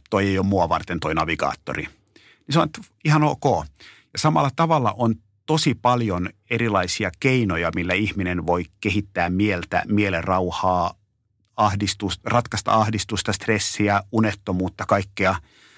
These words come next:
Ja sitten ihmiset sanoo, "Joo, joo, mutta mä kokeilin sitä, mutta mä en usko siihen."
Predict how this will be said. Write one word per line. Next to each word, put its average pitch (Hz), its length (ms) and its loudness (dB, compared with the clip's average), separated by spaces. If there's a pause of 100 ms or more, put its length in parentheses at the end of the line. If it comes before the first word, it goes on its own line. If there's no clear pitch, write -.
(160)
Ja - 60 -4
sitten 139 120 2
ihmiset 117 160 2
sanoo, 113 180 4
"Joo, 120 220 2
joo, 107 160 0
mutta 104 340 0 (140)
mä 120 140 4
kokeilin 101 420 0
sitä, - 160 -2
mutta 95 200 0
mä 104 60 4
en 104 60 2
usko 101 240 -2
siihen." - 420 -2